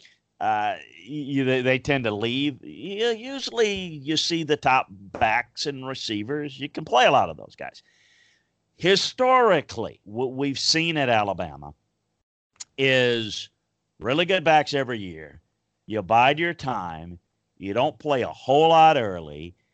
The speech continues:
and then you play behind a great one. Then it's your turn. You get, you become the guy. Then you go off to the N F L and you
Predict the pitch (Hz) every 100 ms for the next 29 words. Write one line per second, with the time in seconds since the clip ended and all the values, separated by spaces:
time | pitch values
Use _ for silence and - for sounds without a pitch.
0 | _ _ 123 123 120 120 117 113 113 107
1 | - _ - 113 113 - 135 143 135 120
2 | 127 117 104 90 101 98 92 90 92 98
3 | - _ _ 104 131 143 135 - 131 156
4 | - 117 104 98 101 117 - _ _ _
5 | - 120 156 143 143 139 127 143 151 165
6 | 160 151 143 143 120 104 95 95 101 104
7 | - _ 117 131 202 214 208 156 156 147
8 | 143 143 - 135 127 117 113 104 110 104
9 | 113 120 - 117 113 107 110 - 117 110